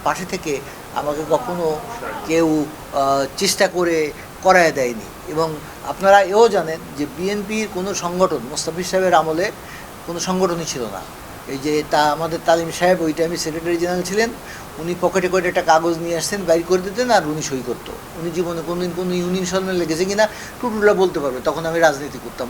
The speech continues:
না। তো উনি আমার শ্রদ্ধেয় নেতা, ওনাকে আমি স্মরণ করি, আল্লাহ ওনাকে বেহেশত নসিব করুক। উনি একজন ভালো মানুষ। উনি আমাকে ম্যাডামের কাছে ও এমনভাবে বলে গেছে যে আমাকে ছাড়া বাগেরহাটে কাউকে ম্যাডাম নমিনেশন দিবে না।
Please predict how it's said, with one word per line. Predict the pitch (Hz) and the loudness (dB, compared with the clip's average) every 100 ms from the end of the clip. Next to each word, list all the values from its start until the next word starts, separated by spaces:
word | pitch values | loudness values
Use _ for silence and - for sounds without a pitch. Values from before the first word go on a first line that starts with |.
| 147 | -2
না। | 196 | -2
তো | 185 | 0
উনি | 185 202 | 0 2
আমার | 180 180 | 2 2
শ্রদ্ধেয় | 175 196 185 170 165 | 0 0 2 2 0
নেতা, | 156 160 165 - - - - - - | 0 4 2 2 -14 -14 -14 -14 -12
ওনাকে | 127 151 151 | -6 -4 4
আমি | 156 151 156 | 4 4 -2
স্মরণ | 147 170 175 170 | 0 2 2 2
করি, | 160 151 | 0 4
আল্লাহ | 143 143 139 | 4 2 0
ওনাকে | 143 143 151 | -2 -4 -4
বেহেশত | 139 151 - 156 | -2 -2 -2 -8
নসিব | 156 - - | -6 -8 -6
করুক। | 156 175 180 - - - 135 | 0 0 -2 -10 -14 -12 -10
উনি | 147 156 | -6 -4
একজন | 147 156 | -4 -2
ভালো | 127 165 180 | 2 4 4
মানুষ। | 175 214 233 - - - - - | 4 2 -2 -8 -12 -14 -14 -8
উনি | 160 220 | 0 2
আমাকে | 196 196 202 | 4 4 2
ম্যাডামের | 190 185 202 202 | 2 4 4 4
কাছে | 180 185 190 190 185 - - - - | 2 0 2 0 0 -8 -14 -14 -6
ও | 143 151 | 0 2
এমনভাবে | 143 147 190 190 208 220 | 4 2 2 4 6 6
বলে | 202 202 175 | 6 4 4
গেছে | 143 151 185 208 - - - | 0 -2 -2 -4 -12 -14 -2
যে | |
আমাকে | 156 170 208 208 | 2 4 4 2
ছাড়া | 196 208 | 4 6
বাগেরহাটে | 185 165 160 165 | 8 6 4 0
কাউকে | 156 156 151 156 139 | 2 2 2 -4 -2
ম্যাডাম | 135 131 139 | -4 -4 -6
নমিনেশন | 139 135 123 120 | -6 -8 -8 -8
দিবে | 120 107 | -6 -6
না। | 80 | -8